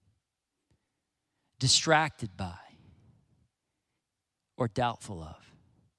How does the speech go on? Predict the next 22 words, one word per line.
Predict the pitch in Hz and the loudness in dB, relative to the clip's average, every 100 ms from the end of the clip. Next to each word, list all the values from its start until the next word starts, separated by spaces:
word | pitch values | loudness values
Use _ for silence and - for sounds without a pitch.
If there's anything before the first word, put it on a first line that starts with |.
| _ _ _ _ | _ _ _ _
What | 151 | -4
is | 147 | -4
that? | 110 87 - | -6 -10 -12
'Cause | 123 | -10
I'm | |
gonna | 160 | -8
tell | 170 | -6
you | 170 | -8
this. | 104 - - _ _ _ _ _ _ _ _ _ _ _ _ _ _ | -10 -14 -18 _ _ _ _ _ _ _ _ _ _ _ _ _ _
That | 123 143 | -4 -4
is | 143 | -2
not | 135 131 | -4 -6
from | 123 | -8
the | 113 | -8
Lord. | 127 65 - _ _ _ _ _ _ _ _ _ _ _ _ _ _ _ _ _ _ - | -8 -10 -12 _ _ _ _ _ _ _ _ _ _ _ _ _ _ _ _ _ _ -12
That's | - | -8
not | 139 135 | -8 -8
from | 127 | -8
the | |
Lord. | 123 - - - - - 123 - | -10 -10 -20 -20 -20 -20 -12 -6
Defeat, | 147 - 208 208 214 _ _ - | -4 -2 0 0 0 _ _ -10
depression, | - - 170 170 190 165 | -6 4 4 4 0 -4